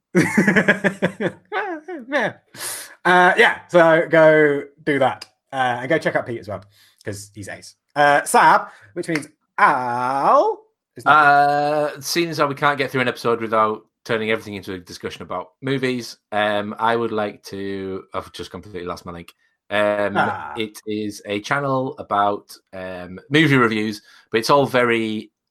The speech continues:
Speaker 2: objective. So he
Speaker 1: Hmm.
Speaker 2: doesn't get, like, unnecessarily angry about shit films or, like, reaction films that you,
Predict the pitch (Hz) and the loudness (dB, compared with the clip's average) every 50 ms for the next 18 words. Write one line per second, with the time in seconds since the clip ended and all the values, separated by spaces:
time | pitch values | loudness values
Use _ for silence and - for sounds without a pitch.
0 | _ - 120 117 - _ _ _ _ _ _ _ _ _ _ - - 117 113 113 | _ -6 -6 -6 -6 _ _ _ _ _ _ _ _ _ _ -6 -2 -2 -2 -2
1 | - - 82 76 - - _ _ _ _ _ _ _ _ - - 104 104 107 107 | -4 -12 -16 -16 -18 -20 _ _ _ _ _ _ _ _ -4 -2 0 0 0 0
2 | 135 131 135 135 120 104 113 113 - - 110 104 101 98 98 - - _ _ _ | 0 0 0 0 0 0 0 0 0 0 0 0 0 0 -4 -8 -18 _ _ _
3 | _ _ _ - 113 110 104 107 104 - - - 110 101 95 92 98 104 98 98 | _ _ _ -6 -4 -2 -2 -2 -4 -4 -2 -2 0 0 0 -2 -4 -4 -4 -4
4 | 101 98 95 98 95 90 90 92 92 - - - 101 - - 95 92 92 92 92 | -4 -4 -6 -6 -4 -2 -2 -4 -4 -4 -4 -6 -6 -4 -4 -4 -4 -2 -4 -6
5 | 92 90 87 - 87 90 87 87 90 92 85 - 95 90 92 92 - - - 98 | -10 -12 -12 -8 -6 -6 -4 -4 -6 -8 -10 -10 -8 -4 -4 -4 -4 -6 -10 -10
6 | 87 - 95 90 87 92 92 92 92 - 85 85 87 87 87 | -8 -8 -8 -6 -8 -12 -14 -16 _ -16 -14 -12 -12 -12 -14